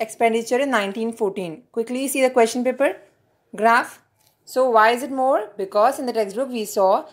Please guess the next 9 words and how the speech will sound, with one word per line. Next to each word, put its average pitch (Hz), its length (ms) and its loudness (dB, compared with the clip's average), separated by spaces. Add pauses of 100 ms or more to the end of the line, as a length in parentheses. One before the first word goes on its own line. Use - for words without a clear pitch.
(160)
the 214 100 0
military 220 380 4
expenditure 226 680 2
was 247 280 4
more 214 260 6
in 302 100 4
nineteen 202 380 0
fourteen 202 640 -10
as, 190 480 -2